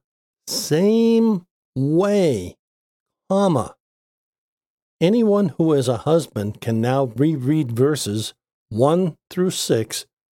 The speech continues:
to better learn their roles as husbands. Peter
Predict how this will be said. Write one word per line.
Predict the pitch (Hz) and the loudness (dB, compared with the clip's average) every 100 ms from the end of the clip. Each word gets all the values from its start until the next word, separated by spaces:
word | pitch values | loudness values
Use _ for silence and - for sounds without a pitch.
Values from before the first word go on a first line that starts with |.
| - | -2
to | |
better | 120 104 113 127 147 | -2 -2 -2 0 0
learn | 160 160 120 104 | 0 0 0 -2
their | 107 123 139 | -2 0 0
roles | 135 170 139 110 - - | 0 0 2 0 -4 -2
as | 131 131 | 0 0
husbands. | - 156 170 - 95 - - _ _ _ _ _ _ _ _ _ | -2 -2 -2 -4 -10 -10 -16 _ _ _ _ _ _ _ _ _
Peter | 143 147 123 87 | -2 0 0 -4